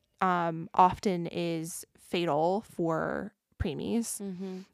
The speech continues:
Speaker 1: And so they're very, very cautious about it and, like, try to catch it really quickly.
Speaker 2: Mm-hmm.
Speaker 1: There's surgery that you can do to, like, try to make sure that it doesn't get too bad and all these
Speaker 2: Mm-hmm.
Speaker 1: things. So they watch it really closely. And so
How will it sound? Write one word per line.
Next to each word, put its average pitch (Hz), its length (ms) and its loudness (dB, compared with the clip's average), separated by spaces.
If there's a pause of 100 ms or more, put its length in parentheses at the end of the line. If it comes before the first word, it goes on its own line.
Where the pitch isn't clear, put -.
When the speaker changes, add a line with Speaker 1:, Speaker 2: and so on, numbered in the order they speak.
Speaker 1:
And 196 120 2
so 190 100 2
they're 185 160 2
very, 185 320 2
very 170 220 0
cautious - 580 -4
about 165 300 0
it 160 320 -2
and, 156 560 -6
like, 156 260 -8
try - 160 -12
to - 80 -12
catch - 240 -6
it - 80 -4
really 202 160 2
quickly. 175 680 2 (100)
Speaker 2:
Mm-hmm. 185 240 -12
Speaker 1:
There's 185 180 2
surgery 185 400 4
that 175 140 -2
you 185 80 -2
can 180 140 -2
do 170 260 -2
to, 175 100 -2
like, 156 200 -6 (1200)
try 170 160 -6
to 165 60 -6
make 165 120 -4
sure 160 140 -8
that - 140 -6 (240)
it 165 120 -4 (120)
doesn't 160 320 -4
get - 200 -16
too - 140 -10
bad 262 480 2
and 165 180 -2
all 156 80 0
these 175 120 -2
Speaker 2:
Mm-hmm. - 40 -10
Speaker 1:
things. 190 240 -4 (480)
So - 140 -4
they 202 80 4
watch 233 180 8
it 226 60 -2
really 175 140 0
closely. 185 720 -2
And 175 120 -4
so 175 440 2